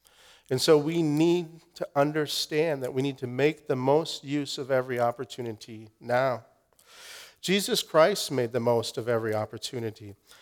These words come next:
And while he was talking with his disciples, he says, "We must work the works of him who sent me while it is day. Night is coming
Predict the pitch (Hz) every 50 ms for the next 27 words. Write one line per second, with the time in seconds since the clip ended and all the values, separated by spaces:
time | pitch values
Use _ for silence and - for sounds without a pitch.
0 | - _ _ _ - - 143 139 135 131 131 127 131 - _ - - - - -
1 | - 151 156 156 160 156 143 - - 165 170 175 170 170 160 151 147 139 123 131
2 | 123 120 123 - - 147 151 - - - 139 120 - 147 139 - 151 127 120 123
3 | 123 147 202 214 208 196 185 175 - - - 123 117 135 175 208 208 220 - -
4 | - 147 131 131 143 160 175 190 - - - 131 117 - 170 165 170 175 160 151
5 | 151 151 - - - 165 160 - 160 135 123 117 113 135 135 160 196 214 208 208
6 | 196 190 175 - - - 165 165 165 147 117 113 107 - _ _ _ _ _ _
7 | _ _ _ _ - 123 127 156 190 233 247 208 147 127 - - - 120 110 110
8 | 110 107 107